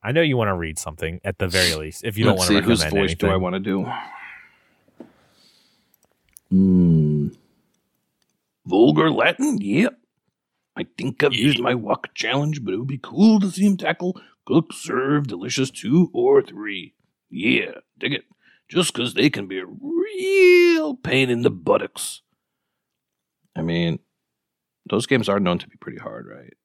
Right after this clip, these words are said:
Speaker 2: It's not like Cookin' Mama or Overcooked or other generic cooking game. I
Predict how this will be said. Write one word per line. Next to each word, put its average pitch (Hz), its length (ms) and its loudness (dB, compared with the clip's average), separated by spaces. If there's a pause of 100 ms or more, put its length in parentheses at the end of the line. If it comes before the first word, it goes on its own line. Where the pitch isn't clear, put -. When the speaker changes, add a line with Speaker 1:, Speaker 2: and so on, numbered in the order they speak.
(120)
Speaker 2:
It's - 100 -12
not 95 160 -2
like 85 300 -6 (380)
Cookin' 110 300 0
Mama 98 400 0 (1400)
or 80 420 -8 (220)
Overcooked 110 720 0 (880)
or 82 380 -10 (1600)
other 107 200 2
generic 107 320 4
cooking 98 300 0
game. 95 360 -4 (1800)
I - 40 -18